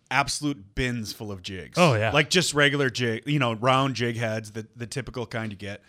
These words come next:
Speaker 1: I, I do use maybe four a year.
Speaker 2: Yeah, I do too.
Speaker 1: I'm
Speaker 2: I'll
Speaker 1: not
Speaker 2: go,
Speaker 1: kidding.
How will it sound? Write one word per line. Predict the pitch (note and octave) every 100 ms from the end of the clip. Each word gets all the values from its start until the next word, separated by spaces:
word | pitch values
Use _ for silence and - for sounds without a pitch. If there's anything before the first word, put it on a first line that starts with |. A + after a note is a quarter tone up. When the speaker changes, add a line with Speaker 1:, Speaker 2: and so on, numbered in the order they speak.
| _ _ _ B2+
Speaker 1:
I, | D#3+ -
I | F3
do | D#3 D#3+
use | D3 B2+ -
maybe | C#3 B2+ A#2+
four | - A2 G2 C#2 G#2 -
a |
year. | A#2 G2 F#2+
Speaker 2:
Yeah, | C#4 - -
I | D3+
do | G#3+
too. | C4 A#3
Speaker 1:
I'm | D#3
Speaker 2:
I'll | F#3+ A#3
Speaker 1:
not |
Speaker 2:
go, | F3+
Speaker 1:
kidding. | A3 F#3+